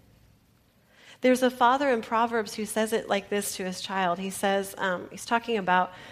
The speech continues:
temptation to lust, and he says, "Stay away from that immoral woman. Don't go near the front door of her house." I love that. The father doesn't say,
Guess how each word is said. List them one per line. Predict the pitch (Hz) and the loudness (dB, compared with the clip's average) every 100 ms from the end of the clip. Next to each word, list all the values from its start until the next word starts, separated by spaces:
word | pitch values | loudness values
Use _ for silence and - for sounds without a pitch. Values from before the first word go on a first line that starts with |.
| - - | -20 -14
temptation | - 226 220 208 214 247 | -4 -2 2 4 4 4
to | 254 | 2
lust, | 240 269 254 - | 4 2 2 0
and | 202 | 0
he | 214 | 0
says, | 214 208 202 | 2 0 0
"Stay | - - 214 | 0 4 4
away | 311 269 240 262 | 4 4 6 6
from | 262 226 | 4 0
that | 220 214 | 4 4
immoral | 208 196 196 214 | 4 0 2 2
woman. | 226 262 233 175 175 185 _ - - - | 2 -2 -2 -6 -8 -14 _ -20 -16 2
Don't | 226 247 | 4 4
go | 285 | 2
near | 262 214 220 226 233 | 2 4 4 4 2
the | 208 | -2
front | - - 220 - | -4 0 0 0
door | 214 | -2
of | 202 | -2
her | - 185 | -2 -8
house." | - 175 - - - - _ _ _ _ _ _ _ _ _ _ _ _ _ _ _ _ | -6 -8 -8 -16 -20 -20 _ _ _ _ _ _ _ _ _ _ _ _ _ _ _ _
I | 254 | -14
love | 254 302 | -10 -10
that. | - 151 147 - _ _ _ _ _ _ _ - - - - | -8 -10 -10 -14 _ _ _ _ _ _ _ -20 -20 -16 -2
The | 233 | -2
father | 240 277 311 | 4 4 6
doesn't | 254 247 214 | 4 4 0
say, | - 208 190 - | 0 0 0 -6